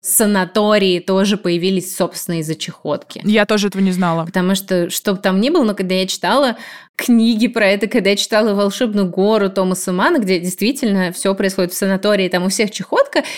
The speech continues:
Speaker 1: я думала, что, ну, это просто вот рассказ о чем-то,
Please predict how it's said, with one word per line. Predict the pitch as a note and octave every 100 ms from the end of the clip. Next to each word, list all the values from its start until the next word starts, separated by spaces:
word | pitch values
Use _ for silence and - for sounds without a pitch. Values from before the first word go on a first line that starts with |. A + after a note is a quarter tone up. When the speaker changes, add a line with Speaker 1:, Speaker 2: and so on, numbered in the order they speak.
| -
Speaker 1:
я | G#3 C4+
думала, | E4+ D4+ A#3+
что, | - G#3+ G3+ - -
ну, | G4 A4
это | G#3+
просто | G#3 G#3+ C4+ C4
вот | A3 G3 - G3+ G3 -
рассказ | G3 - E4+ F#4
о | B3
чем-то, | - B3+ C#4+ C4 A3